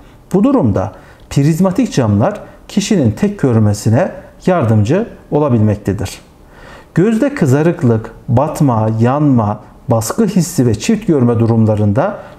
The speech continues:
gözyaşı kullanımı iltihap dağıtıcı ilaçların kullanımı,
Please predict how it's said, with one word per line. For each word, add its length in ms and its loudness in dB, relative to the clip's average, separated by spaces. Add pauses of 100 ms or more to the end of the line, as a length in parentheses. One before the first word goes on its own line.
gözyaşı 560 0
kullanımı 560 2
iltihap 540 -2
dağıtıcı 440 0
ilaçların 640 0
kullanımı, 640 0